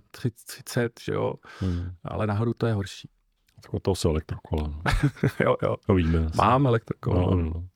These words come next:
Speaker 2: To je, ale kudy, kudy z tohohle z toho ven teda? To znamená, eh, co vlastně doufáš, že ta vaše, eh, vaše měření, Michale, zase dokáží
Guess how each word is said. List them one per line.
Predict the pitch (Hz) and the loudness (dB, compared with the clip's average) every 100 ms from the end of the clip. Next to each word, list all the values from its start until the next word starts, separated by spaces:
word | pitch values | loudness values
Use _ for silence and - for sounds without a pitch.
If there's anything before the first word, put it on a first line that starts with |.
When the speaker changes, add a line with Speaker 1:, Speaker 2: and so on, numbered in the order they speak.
| - | 0
Speaker 2:
To | 90 | 2
je, | 82 - - - | 2 -4 -10 4
ale | 104 104 | 6 6
kudy, | 92 107 104 101 | 6 8 8 8
kudy | - 107 107 | 8 6 8
z | |
tohohle | 107 104 98 | 8 8 6
z | |
toho | - 92 | 6 6
ven | 101 | 6
teda? | 147 139 | 6 6
To | 113 | 6
znamená, | 113 117 113 127 | 6 8 6 6
eh, | 107 - | 6 6
co | 160 | 6
vlastně | 214 220 | 6 6
doufáš, | 170 - 131 | 4 6 4
že | 120 | 4
ta | 127 | 2
vaše, | 117 110 127 101 | 2 4 4 4
eh, | 101 95 95 | 4 2 4
vaše | 95 - | 2 2
měření, | 107 98 104 101 101 98 | 4 4 4 4 4 4
Michale, | 95 101 98 | 2 4 4
zase | 98 107 | 4 2
dokáží | 98 - 95 95 98 95 | 2 4 2 4 2 0